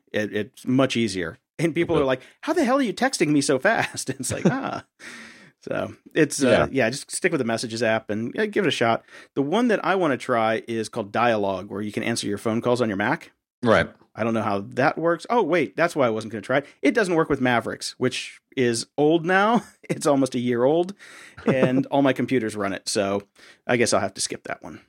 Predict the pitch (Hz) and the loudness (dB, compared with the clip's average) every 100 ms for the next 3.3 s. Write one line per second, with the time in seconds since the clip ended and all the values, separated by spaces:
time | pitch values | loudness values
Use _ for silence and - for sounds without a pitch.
0 | _ - 98 85 73 67 69 - 67 - | _ 0 4 4 4 0 -4 -4 -8 -8
1 | - - 85 82 - - - - - - | -6 -4 -4 -8 -12 -14 -10 -8 -8 -2
2 | 98 90 120 151 151 143 135 120 104 101 | 0 2 0 0 2 0 0 0 2 2
3 | 95 90 90 | 2 2 0